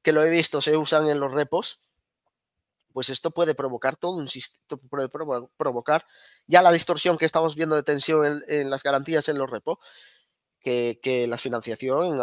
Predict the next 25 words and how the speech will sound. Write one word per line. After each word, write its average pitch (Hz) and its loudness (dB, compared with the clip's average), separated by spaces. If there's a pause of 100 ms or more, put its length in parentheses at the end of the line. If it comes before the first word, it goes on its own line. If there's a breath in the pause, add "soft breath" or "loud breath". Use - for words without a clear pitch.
(140)
eh, 117 -8
interbancaria 127 -2
se 143 -2
cierre, 151 -2 (100)
literalmente. 139 -2 (180)
Muy 143 -4
similar 147 2
a 135 6
lo 131 0
que 135 -6
pasó 131 0
en 202 -4
dos 233 -4
mil 202 2
ocho, 202 2
muy 170 -4
similar 151 2
a 143 4
lo 135 0
que 143 -6
pasó 131 -4
en 151 -6
dos 156 -6
mil 160 -4
diez, 156 -10